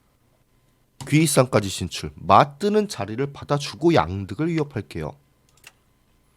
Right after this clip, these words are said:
아니, 이렇게 선수 원악마가 쉽게 양득을 주면 좀 불편하지 않습니까? 이렇게 쉽게 주면 안 될 텐데. 단순하게 귀마 진출.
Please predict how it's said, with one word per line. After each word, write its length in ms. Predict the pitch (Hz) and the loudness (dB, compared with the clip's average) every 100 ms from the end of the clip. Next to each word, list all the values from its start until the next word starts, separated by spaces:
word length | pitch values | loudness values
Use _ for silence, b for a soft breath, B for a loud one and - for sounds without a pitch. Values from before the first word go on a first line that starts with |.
| _ _ _ _ _ b b b | _ _ _ _ _ b b b
아니, 440 | 117 156 113 78 _ - - - | 6 8 6 2 _ -20 -14 -2
이렇게 320 | 147 240 - | 2 2 0
선수 380 | - 247 254 190 | -2 -2 -2 0
원악마가 680 | 110 131 180 165 113 113 104 71 - - _ _ _ _ - _ - | 0 0 0 0 0 -2 -4 -8 -12 -18 _ _ _ _ -20 _ -12
쉽게 340 | - - 196 | -12 -6 4
양득을 400 | 143 95 117 147 | 4 4 0 -2
주면 500 | 143 - 120 123 120 117 | -2 -4 -2 -2 -4 -8
좀 160 | - | -12
불편하지 520 | 180 - - 123 107 143 | -12 -14 -6 -4 -4 -4
않습니까? 560 | 131 - 101 143 196 - _ _ _ _ _ _ _ _ - _ _ _ _ _ _ - | -6 -10 -10 -4 -6 -6 _ _ _ _ _ _ _ _ -20 _ _ _ _ _ _ -12
이렇게 200 | 127 - | -8 -8
쉽게 200 | - 165 | -4 -2
주면 180 | 156 | 0
안 100 | 113 | 0
될 100 | 113 | -2
텐데. 400 | 139 135 131 180 - _ _ _ _ _ _ _ _ - _ _ _ _ _ _ - _ _ - - | -8 -8 -6 -8 -12 _ _ _ _ _ _ _ _ -20 _ _ _ _ _ _ -20 _ _ -14 2
단순하게 420 | 120 113 110 104 | 4 4 0 -2
귀마 220 | - 104 | -6 -6
진출. 400 | 98 95 - 151 | -6 -8 -6 -6